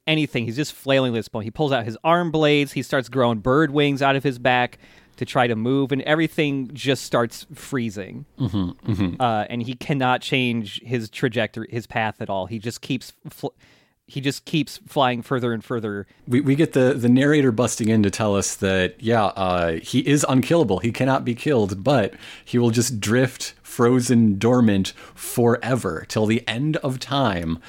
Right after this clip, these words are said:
Speaker 2: just loose in space.
Speaker 1: Yeah, like, you see Ca-, Cars has, like, formed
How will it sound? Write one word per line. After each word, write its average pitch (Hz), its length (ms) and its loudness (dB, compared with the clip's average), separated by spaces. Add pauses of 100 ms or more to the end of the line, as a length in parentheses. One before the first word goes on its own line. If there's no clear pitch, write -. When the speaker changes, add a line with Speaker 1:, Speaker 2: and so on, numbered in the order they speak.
(200)
Speaker 2:
just - 260 -2
loose 123 380 2
in 113 180 2
space. - 680 -2 (340)
Speaker 1:
Yeah, 135 380 2
like, 135 160 -2
you 151 80 0
see 196 420 -4
Ca-, - 240 -2
Cars 170 380 0
has, 143 260 0
like, 123 300 -2 (420)
formed 151 640 -2